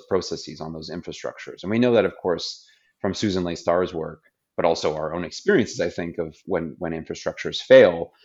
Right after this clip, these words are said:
Um, I mean, I take Brian Larkin's, uh, critique of Susan Leigh Starr's insistence that we only know infrastructure when it breaks, and I, I,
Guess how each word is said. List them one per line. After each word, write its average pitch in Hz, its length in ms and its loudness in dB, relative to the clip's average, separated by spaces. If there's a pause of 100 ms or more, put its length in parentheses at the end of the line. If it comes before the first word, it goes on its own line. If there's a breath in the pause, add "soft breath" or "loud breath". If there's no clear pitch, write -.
(300 soft breath)
Um, 85 400 2 (100)
I 92 40 -4
mean, 92 120 0
I 92 60 4
take 107 240 0
Brian 87 300 4
Larkin's, 82 880 -6
uh, - 160 -8 (100)
critique - 440 0
of 82 200 0
Susan 82 320 -6
Leigh 80 120 -6
Starr's 80 340 -4
insistence 82 480 -6
that 78 120 -6
we 85 100 -4
only 82 180 -8
know 82 180 -8
infrastructure 80 600 -8
when 80 140 -10
it 78 120 -14
breaks, 127 320 6
and 92 100 -4
I, 90 120 -2 (420)
I, 90 100 -4